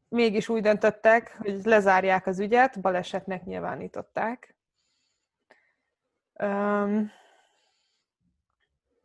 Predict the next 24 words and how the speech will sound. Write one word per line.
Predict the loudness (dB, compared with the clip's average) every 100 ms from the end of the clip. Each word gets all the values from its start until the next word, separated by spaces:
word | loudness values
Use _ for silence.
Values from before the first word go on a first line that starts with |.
| _ _ _ _ _ _ _ _ _ _ _ _ _ _ _ -6
várjál, | -4 -2 -4 -6
nem | -8
tudom, | -8 -8
hol | -8 -10
vagyok. | -8 -10 -12 _ _ -20 -20 _ _ _ _ _
Igen, | 0 2 0 0 4
öm, | 4 4 2
az, | -2 0
hogy | -2
a | -2
csontok, | 2 0 2 0
meg | 0 0
a | 0
test, | 2 2 2
meg | -2
minden | 0 0 0
így | -2
szét | -4 -8 -2
volt | -4 -2
szórva, | -2 0 4 4
azt | 4 -2
ők | 0
arra | 2 4 4 2 0
fogták, | -2 -2 -2 0 2 2 -4